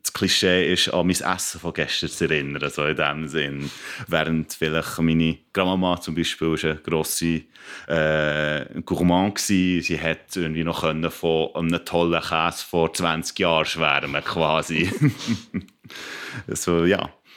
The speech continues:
Äh, ist das vielleicht etwas, wo versuchst, für dich selber wieder aufzugreifen, auch in diesem Schreiben innen,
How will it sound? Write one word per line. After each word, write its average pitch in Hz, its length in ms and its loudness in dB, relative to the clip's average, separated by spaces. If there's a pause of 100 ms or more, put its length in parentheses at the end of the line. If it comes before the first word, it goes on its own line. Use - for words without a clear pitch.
(500)
Äh, 95 520 2 (120)
ist - 160 -4
das 127 140 -2
vielleicht 135 280 2 (100)
etwas, - 760 -2
wo 104 600 4
versuchst, - 600 0
für 131 80 0
dich 127 180 0
selber 135 380 -2
wieder 135 200 -4
aufzugreifen, - 880 -4
auch 78 260 2
in 78 100 -2
diesem 78 180 -2
Schreiben 78 420 -2
innen, 69 460 -6